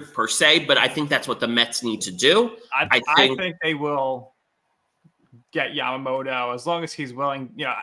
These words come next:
Speaker 2: everyone's gonna be in Yamamoto. I think almost every team that has any sort of budget is gonna go after him. So he's gonna have his pickings and his choosing towards where I'm gonna go. But I think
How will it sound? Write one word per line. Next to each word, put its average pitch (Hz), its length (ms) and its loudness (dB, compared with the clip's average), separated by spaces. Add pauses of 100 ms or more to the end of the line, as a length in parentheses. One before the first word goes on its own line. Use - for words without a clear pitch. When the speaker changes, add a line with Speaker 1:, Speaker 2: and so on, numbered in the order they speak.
(140)
Speaker 2:
everyone's 190 360 0
gonna 143 280 -2
be 135 120 -8
in 131 100 -6
Yamamoto. 123 460 -6
I 113 140 -6
think 123 260 -10
almost 131 340 -6
every 160 200 -2
team 151 340 -8
that 123 200 -2
has 127 300 0
any 160 160 -4
sort 151 240 -4
of 117 100 -6
budget 123 300 -4
is 113 80 -14
gonna 120 180 -12
go 120 60 -10
after 123 380 -6
him. 101 60 -20 (320)
So 147 120 -6
he's 165 100 0
gonna 175 140 0
have 165 140 6
his 151 120 -4
pickings 135 460 -4
and 123 120 -8
his 123 120 -10
choosing 139 340 -6
towards 120 220 -8
where 117 140 -8
I'm 117 80 -10
gonna 117 180 -10
go. 160 260 4
But 120 260 0 (500)
I 139 120 -2
think 170 380 -4